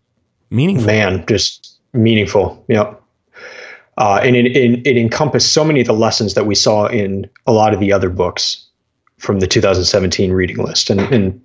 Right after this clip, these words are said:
Speaker 2: obviously from this year's reading list as well. But, you know, this, if, talking about first things first, re-, read this book first, and, uh,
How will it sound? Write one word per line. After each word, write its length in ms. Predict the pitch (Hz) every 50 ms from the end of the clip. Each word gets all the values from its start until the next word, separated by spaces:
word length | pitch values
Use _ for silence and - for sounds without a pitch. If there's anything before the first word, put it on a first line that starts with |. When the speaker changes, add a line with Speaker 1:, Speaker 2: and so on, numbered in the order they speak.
| _ _ _ _ _ _ _ 139
Speaker 2:
obviously 340 | 117 101 101 - - 113
from 180 | 92 - 107 101
this 180 | 107 107 - -
year's 340 | 101 95 92 - - -
reading 260 | 165 131 110 104 104 104
list 220 | 101 95 - -
as 140 | 104 - -
well. 260 | 113 104 101 101 92
But, 400 | 95 110 104 101 - - - - - - - - - - - - - - - - - - - _ _ _
you 80 | - 123
know, 260 | 120 123 131 139 135
this, 340 | 131 135 151 143 - - -
if, 320 | 170 - - 139 - - - - - 165 180 - _ _
talking 220 | - 139 135 135
about 200 | 127 123 120 120
first 260 | - 110 101 98 - -
things 200 | 139 123 113 -
first, 400 | - 139 131 127 131 - - - - _ _ -
re-, 180 | 143 147 147
read 240 | - 135 143 139 123
this 160 | 127 120 -
book 180 | - 120 104 -
first, 480 | - - 110 104 98 - - - - _ _ _
and, 320 | - 104 101 98 98 95 104
uh, 360 | 101 101 95 95 98 95